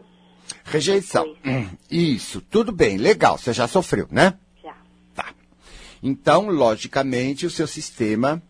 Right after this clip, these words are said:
Speaker 1: de defesa, ele vai na frente, tira tudo que poderia ser bom pra você, que podia dar,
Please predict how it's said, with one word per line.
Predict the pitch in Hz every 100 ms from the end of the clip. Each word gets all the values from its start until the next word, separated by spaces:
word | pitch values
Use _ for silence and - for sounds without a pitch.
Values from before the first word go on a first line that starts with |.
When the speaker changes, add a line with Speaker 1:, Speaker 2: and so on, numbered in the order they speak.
| -
Speaker 1:
de | 98 117 123 120 -
defesa, | - 139 139 117 113 156 175 - _ _ _ _ _ _ _ _ _ _ _ _ _ _ _ _ _ _ _
ele | 123 147 151 165
vai | 160 - 104 139 147
na | 139 175
frente, | 185 170 180 - - - - _ _ _ _ _ _ _ _ _ _
tira | - 185 151
tudo | - 330 -
que | - -
poderia | - 156 131 127
ser | - 117 110 - _ _ _ _ _
bom | 90 147
pra | 127 107
você, | 113 110 147 156
que | -
podia | - 87 90 85
dar, | 71 98 95